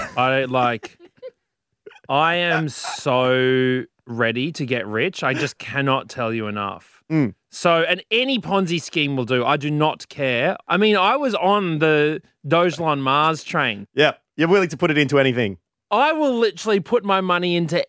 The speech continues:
Speaker 1: anything
Speaker 2: All right.
Speaker 1: to become rich.
Speaker 2: Give me the money. Together, you and I should buy a sporting team.
Speaker 1: Oh, my God.
Speaker 2: Because did you see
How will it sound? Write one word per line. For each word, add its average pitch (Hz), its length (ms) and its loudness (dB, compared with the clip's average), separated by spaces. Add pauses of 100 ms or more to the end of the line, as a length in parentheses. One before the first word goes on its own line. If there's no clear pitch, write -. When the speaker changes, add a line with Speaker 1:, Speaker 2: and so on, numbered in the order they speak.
Speaker 1:
anything 160 580 0
Speaker 2:
All 113 60 4
right. 131 380 2
Speaker 1:
to 139 120 -4
become 123 480 -2
rich. - 480 -8 (240)
Speaker 2:
Give 120 100 -8
me 156 80 0
the 175 100 0
money. 151 320 2 (1500)
Together, 127 540 4 (520)
you 120 200 -4
and 135 80 0
I 107 380 -2 (600)
should - 200 -12
buy 95 180 2
a 92 40 -2
sporting 92 420 -6
team. 85 320 -10 (720)
Speaker 1:
Oh, 113 220 -8
my 95 200 -14
God. 104 320 -12 (140)
Speaker 2:
Because 131 240 2
did 107 220 -4
you 113 160 2
see 113 520 0